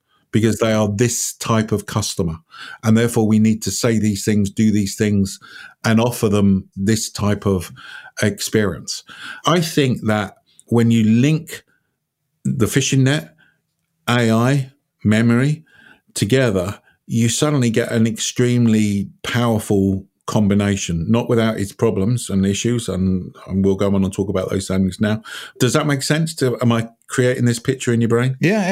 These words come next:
Speaker 2: yeah. No, it, it, it sounds very exciting and very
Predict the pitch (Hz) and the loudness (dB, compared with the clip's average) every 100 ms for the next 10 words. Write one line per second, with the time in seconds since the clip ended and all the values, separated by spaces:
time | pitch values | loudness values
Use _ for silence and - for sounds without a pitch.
0 | 180 104 156 123 123 101 120 110 - - | -2 -2 -2 0 -2 -2 -4 -4 -8 -6
1 | 120 - 131 127 117 - - _ - 131 | -6 -2 0 0 0 -4 -12 _ -2 0
2 | 143 127 120 139 117 117 107 117 110 123 | 0 -2 -2 -2 -2 -4 -2 -2 0 0
3 | 123 117 | 0 -2